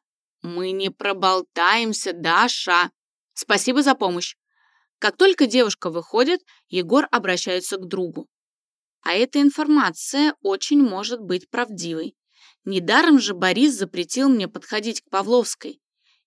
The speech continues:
И он сам представил мне ее как невесту сына. Но я даже и подумать не мог, что у Дорохова на нее такие планы. Яна – идеальная кандидатура на этот пост.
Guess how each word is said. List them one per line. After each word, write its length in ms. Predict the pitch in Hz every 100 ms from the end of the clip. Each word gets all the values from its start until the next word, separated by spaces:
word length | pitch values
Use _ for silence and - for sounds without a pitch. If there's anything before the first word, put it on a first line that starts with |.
| _
И 120 | 233
он 200 | 254 277
сам 460 | 269 - 330 269 175
представил 680 | 175 170 - 220 277 254
мне 440 | 190 185 180 185 185
ее 200 | 180 254
как 240 | - 226
невесту 520 | 190 180 175 165 -
сына. 500 | 220 - 285 220 170 - _ _ _ _ _ -
Но 80 | 180
я 180 | 175
даже 300 | 165 180 175
и 40 | 175
подумать 640 | 165 170 175 - 311 285
не 120 | 185
мог, 280 | 175 240 285
что 260 | - - 175
у 80 |
Дорохова 760 | 165 175 240 285 - 185 165 165 _ _ -
на 160 | 180
нее 320 | 175 170 170 220
такие 440 | - - 202 233
планы. 580 | 240 190 220 233 156 - _ _ _ _ _ _ _ _ _
Яна – 540 | 190 226 311 330 208
идеальная 500 | 190 190 226 277 190 165
кандидатура 720 | 170 165 165 175 - 254 277
на 200 | 185 180
этот 240 | 214 240 _
пост. 340 | 285 170 -